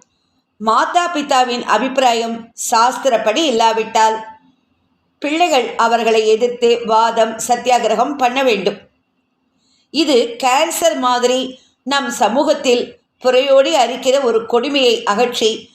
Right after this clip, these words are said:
நம் சமுதாய மறுமலர்ச்சிக்கு செய்கிற மகத்தான தொண்டாக இருக்கும். நம் மதத்தின் மேன்மையில் உள்ள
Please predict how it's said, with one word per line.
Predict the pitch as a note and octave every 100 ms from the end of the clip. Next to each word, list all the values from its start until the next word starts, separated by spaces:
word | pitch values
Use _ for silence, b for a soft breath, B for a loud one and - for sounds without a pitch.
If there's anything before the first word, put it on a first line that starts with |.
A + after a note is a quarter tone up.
| b b b
நம் | C4 C#4+ B3
சமுதாய | - A3 A#3+ C#4+ D#4 D#4+ D4+
மறுமலர்ச்சிக்கு | G#3+ A3 C4+ C#4 C4+ C#4+ C#4 C4
செய்கிற | B3 A3+ A3+ A3+ A3 - _ _ _ _ -
மகத்தான | G3+ A3 C4+ C4+ C#4 C#4 E4
தொண்டாக | D#4+ G#3+ A3+ B3 B3+
இருக்கும். | D#4 G3+ - - - _ _ _ _ _ _ _ _ _ _ _ _ _ _
நம் | C4 D4+ C4
மதத்தின் | A3+ - D#4 D#4+ D#4+ B3+
மேன்மையில் | A#3 C#4 C#4+ C4+
உள்ள | A#3+ B3